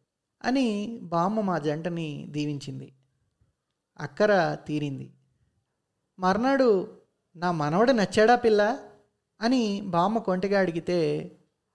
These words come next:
అవును కాదు అనకుండా, "మీ మనవడు నాకిప్పుడు మూడు వందల అరవై కాసులు బాకీ,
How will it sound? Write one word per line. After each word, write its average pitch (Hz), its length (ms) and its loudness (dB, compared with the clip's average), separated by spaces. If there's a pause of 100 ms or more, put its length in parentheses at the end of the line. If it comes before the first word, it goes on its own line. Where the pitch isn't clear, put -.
(360)
అవును 254 400 2
కాదు 220 300 6
అనకుండా, 180 800 0 (1200)
"మీ 170 120 -4
మనవడు 190 760 0 (160)
నాకిప్పుడు 180 480 -2
మూడు 180 240 0
వందల 180 200 0
అరవై 170 220 2
కాసులు 196 360 -2
బాకీ, 185 440 -2